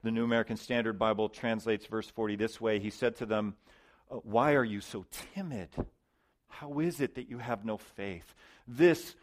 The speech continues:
should and did strengthen their faith. And reading this passage and allowing the Holy Spirit to apply all of these tremendous things that he, that he's done, that Mark has recorded,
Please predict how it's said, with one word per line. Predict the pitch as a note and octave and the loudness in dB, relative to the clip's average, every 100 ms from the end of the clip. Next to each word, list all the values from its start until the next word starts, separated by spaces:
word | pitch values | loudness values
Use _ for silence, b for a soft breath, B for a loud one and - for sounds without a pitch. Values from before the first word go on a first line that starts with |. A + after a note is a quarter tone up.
| b | b
should | - - E3 D#3+ C#3+ A#2 b b _ | -12 -4 4 6 6 2 b b _
and | - A#2+ G#2+ | 2 2 2
did | D3+ D3+ C3+ A#2+ | 6 6 6 2
strengthen | - - - D3+ D#3+ E3 D3 C3+ | -6 -12 -4 0 0 0 0 0
their | A#2+ | -2
faith. | - D3+ C3+ B2 | 2 4 4 2
And | B2+ A#2+ | -2 2
reading | D#3+ G3+ F#3+ E3 | 4 6 4 2
this | C#3 | 0
passage | - F3+ F3 F3 D3 A#2+ B B - | 0 2 4 4 -2 -2 B B 2
and | D3 | 4
allowing | C#3 E3 F#3+ F#3+ | 6 8 10 8
the | E3+ | 6
Holy | D#3+ E3 | 4 4
Spirit | D3+ F3 E3 | 2 4 2
to | D3 | 4
apply | D3 - F3+ E3 D#3 | 0 2 6 10 8
all | D#3 F#3+ G#3 F#3+ | 8 6 8 6
of | |
these | D#3 D#3 | 4 -4
tremendous | - F3 F3+ G3+ A3 G#3 | -4 -6 0 2 2 0
things | - F#3+ | -4 -2
that | E3 | -2
he, | D#3+ D#3+ | -4 -4
that | C#3+ C#3+ | -2 0
he's | D#3 | -2
done, | C3 F#3 F3 | 0 2 2
that | D#3 | 2
Mark | D3+ E3 E3+ | 2 2 2
has | C#3+ | -2
recorded, | D3+ E3 E3 C#3+ | -2 0 2 0